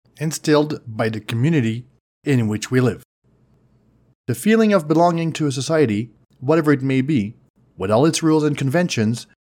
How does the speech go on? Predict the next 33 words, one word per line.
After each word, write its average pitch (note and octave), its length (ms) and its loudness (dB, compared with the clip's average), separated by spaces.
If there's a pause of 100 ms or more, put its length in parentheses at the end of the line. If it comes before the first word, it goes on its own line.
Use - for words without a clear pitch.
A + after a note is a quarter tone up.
(160)
brings F#3+ 220 2
us F3+ 160 2
comfort D3+ 500 -2 (240)
and B2 140 -2
stability C3+ 500 0
after F#2 240 -8
all. G#1+ 240 -14 (580)
And A#2+ 140 -4
so, G#3 400 2 (100)
for C#3 200 -2
these G#3 180 0
two F#3 140 0
reasons, A#2+ 540 0 (460)
it C#3 120 -2
is C3 180 0
likely F#3 300 0
that C3 280 0
many D#3+ 540 0
won't B2 360 0
dare B2 200 4
to A#2 140 -4
think A#2 240 -2
differently, A2+ 500 -4 (340)
and C#3 200 -4
therefore, E3+ 480 0
by B2+ 160 2
extension, B2 720 -2 (460)
what C#3+ 260 0
makes C3 180 0
it G#2+ 140 -4
difficult B2+ 560 -4
to C#3 120 -2
philosophize. - 760 -6